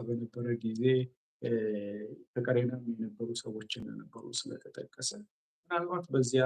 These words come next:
በዓለ ሀምሳ በሆነ ጊዜ፣ መንፈስ ቅዱስ በሐዋርያቱ ላይ፣ በደቀ መዛሙርቱ ላይ በወረደ ጊዜ፣ ሰዎችም ሊያዩአቸው በተሰበሰቡ ጊዜ፣ እ፣ በሐዋርያቱ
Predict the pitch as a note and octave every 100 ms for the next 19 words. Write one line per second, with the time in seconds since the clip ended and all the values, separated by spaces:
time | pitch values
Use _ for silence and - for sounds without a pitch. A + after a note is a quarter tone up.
0 | B2 A#2+ - G#2+ A2+ A2 A2+ - B2 A#2+
1 | A2 G#2+ A#2 B2 A2+ A2+ G#2+ A#2+ A#2 A#2
2 | G#2+ G#2 A2 - B2+ - A2+ A2 A2+ A2+
3 | A2 - A#2 A2 G#2+ A2 A2 A2+ A2+ A2+
4 | A2 - A2+ A2 A2+ A#2 A#2 A#2 A#2 A2
5 | A2 - G#2+ G#2+ G#2+ - G#2+ A2 A2+ A#2
6 | - A#2+ A#2+ A2+ - G#2+ A2 - A2+ A#2
7 | A2+ - A2 G#2+ A#2 A#2 A#2+ - - _
8 | _ - C3 A#2+ A#2+ A2+ A2 G#2 - -
9 | B2 B2 B2 A#2+